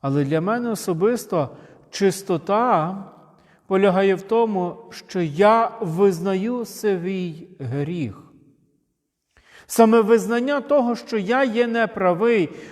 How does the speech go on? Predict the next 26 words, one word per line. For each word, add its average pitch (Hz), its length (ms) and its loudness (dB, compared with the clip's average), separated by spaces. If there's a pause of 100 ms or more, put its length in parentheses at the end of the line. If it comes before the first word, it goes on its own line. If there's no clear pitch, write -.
(140)
визнання 202 560 2
того, 240 340 0
що 214 240 -4
в - 20 -4
мене 220 320 0
є 196 240 2
гріх, 214 400 0
що - 120 -6
я 175 160 2
чи-, 180 240 -4
вчинив 185 640 0
гріх, 160 240 -2 (320)
тобто, 165 420 -4
що - 320 -2
я 269 280 4
є 233 260 4
забруднений, 190 1160 -2 (1300)
і 208 100 4
веде 214 360 6
мене 196 300 -2
до 175 200 -4
чистоти. 156 840 -8 (1040)
Визнання 220 1040 2
і 247 120 0
бажання 208 720 2 (540)
очиститись. - 1120 -6